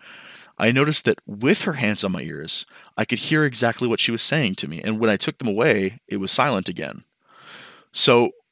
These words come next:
I put her hands back on my ears, and I could hear her again. And she, she talked to me, and I cannot for the life of me remember what she said.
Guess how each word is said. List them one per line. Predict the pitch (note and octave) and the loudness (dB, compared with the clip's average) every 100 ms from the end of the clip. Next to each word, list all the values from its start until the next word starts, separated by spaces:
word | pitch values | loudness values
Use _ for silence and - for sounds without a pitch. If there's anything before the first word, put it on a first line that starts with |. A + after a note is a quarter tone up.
| _ - | _ 2
I | A#2 A#2+ - _ - _ _ _ | 4 4 0 _ -20 _ _ _
put | - A2 | -4 0
her | B2 | 0
hands | C3 C#3 C#3+ | 0 0 0
back | A2 F3 | 2 2
on | A#2 | 2
my | F#2 | 0
ears, | D2+ E2 F#2 - - - _ _ _ _ _ _ - | -4 -4 -4 -2 -2 -6 _ _ _ _ _ _ -4
and | A2+ | -2
I | A2 | -2
could | A#2 | -2
hear | F3+ G3 | 0 0
her | A2 | 0
again. | G2 D#2+ D2+ - | -2 -6 -8 -10
And | - G#2+ | -6 0
she, | - A2+ _ - | 0 0 _ -6
she | - | -4
talked | A2+ - G3 - - | -2 0 0 0 -8
to | G2 | -8
me, | D#2 - _ - - - - - - | -8 -12 _ -20 -20 -20 -20 -14 -4
and | A2 | -2
I | |
cannot | G#2 - - F#3 F#3 | -2 -2 0 2 2
for | - | -2
the | A#2 | -4
life | A2 A#2 A#2+ | 0 0 0
of | G#2 | -6
me | F#2+ | -6
remember | G#2 G2 F#2+ | -8 -10 -8
what | F#2+ | -4
she | - - | -4 -4
said. | - - - | -2 -2 -4